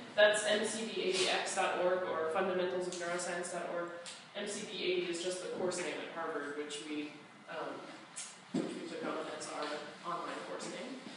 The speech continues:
Um, so I'll talk about that, I'll talk about moocs in general, where you can kind of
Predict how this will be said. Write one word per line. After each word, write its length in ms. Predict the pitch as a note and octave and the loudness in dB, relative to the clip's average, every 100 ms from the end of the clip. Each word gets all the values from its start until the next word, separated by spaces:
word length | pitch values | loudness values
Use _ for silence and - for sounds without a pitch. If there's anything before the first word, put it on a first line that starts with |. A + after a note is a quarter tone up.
| - - F#3+ | -12 -6 2
Um, 260 | G3 G3 | 4 4
so 160 | G3 A3+ | 6 8
I'll 60 | |
talk 140 | B3+ B3 | 10 8
about 280 | - G#3 G3 | 8 6 8
that, 300 | G#3 B3 G#3 | 10 10 8
I'll 60 | |
talk 200 | A3+ G#3 | 4 2
about 260 | G#3 - F#3 | 2 2 2
moocs 240 | F#3+ F#3+ | 2 2
in 80 | F3+ | 2
general, 360 | F3 F3 F3+ F3+ | 4 4 4 4
where 160 | F3 | 2
you 100 | E3+ E3+ | 0 -2
can 100 | F3 E3+ | -4 -6
kind 140 | |
of 80 | F3 | -6